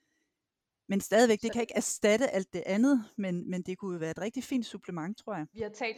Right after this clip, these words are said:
Speaker 2: med Louise Norsk om, at, øh, at det virtuelle er noget, der kan supplere og udvide paletten,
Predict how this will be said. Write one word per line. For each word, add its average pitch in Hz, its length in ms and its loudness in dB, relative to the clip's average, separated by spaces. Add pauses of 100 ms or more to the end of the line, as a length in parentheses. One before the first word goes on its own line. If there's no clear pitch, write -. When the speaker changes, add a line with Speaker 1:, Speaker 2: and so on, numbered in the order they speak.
(100)
Speaker 2:
med 190 260 -6
Louise 202 340 -10
Norsk 208 400 -10
om, 196 180 -8 (100)
at, 202 160 -12 (120)
øh, 170 320 -10 (260)
at 180 80 -16 (120)
det 202 140 -14
virtuelle 214 800 -10
er 208 80 -16
noget, 196 300 -10
der 208 100 -12 (180)
kan 185 100 -14 (260)
supplere 233 600 -16
og - 240 -16
udvide 247 460 -14
paletten, 185 500 -14